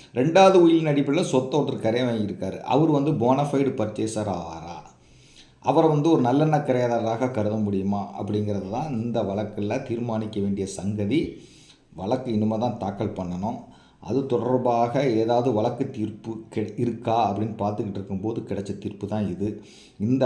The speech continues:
வழக்குல கண்ட தீர்ப்பும், இப்ப நான் சொன்ன பிரச்சனையில கண்ட சங்கதிகளும் ஒரே மாதிரியானவை. இந்த தீர்ப்பை நிச்சயமாக நான் சொல்ற அந்த வழக்குல பயன்படுத்தலாம். நேரடியாக வழக்கின் சுருக்கத்துக்குள்ள போவோம், உங்களுக்கு ஈஸியாக புரியும்.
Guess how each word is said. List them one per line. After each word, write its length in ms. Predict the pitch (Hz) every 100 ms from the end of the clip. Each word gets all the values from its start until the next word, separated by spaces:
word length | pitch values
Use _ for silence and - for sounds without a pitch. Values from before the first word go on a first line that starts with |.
| 117
வழக்குல 300 | 131 - 123
கண்ட 240 | 120 113 - 113
தீர்ப்பும், 460 | 120 - 107 120 107
இப்ப 140 | 107 101 98
நான் 240 | 117 135 135
சொன்ன 260 | 135 135 -
பிரச்சனையில 420 | 113 - 131 123 120
கண்ட 220 | 107 101 -
சங்கதிகளும் 640 | 104 117 117 107 104 151 107
ஒரே 200 | 95 113 135 135
மாதிரியானவை. 640 | 113 98 101 98 95 113 196 202 - - - - _
இந்த 280 | 104 123 120 135
தீர்ப்பை 260 | 147 147 123
நிச்சயமாக 680 | 107 - 135 123 117 110 143 - 107
நான் 200 | 113 123 127
சொல்ற 180 | 123 123
அந்த 100 | 101
வழக்குல 360 | 98 107 117 131 104
பயன்படுத்தலாம். 640 | 98 95 - 90 110 139 117
நேரடியாக 640 | 104 120 120 120 117 117 - - - - _ _ _ -
வழக்கின் 480 | 78 113 123 123 107
சுருக்கத்துக்குள்ள 480 | 117 110 107 107 98 107
போவோம், 260 | 107 131
உங்களுக்கு 280 | 110 101 101 107
ஈஸியாக 400 | 107 101 - 98
புரியும். 260 | 78 76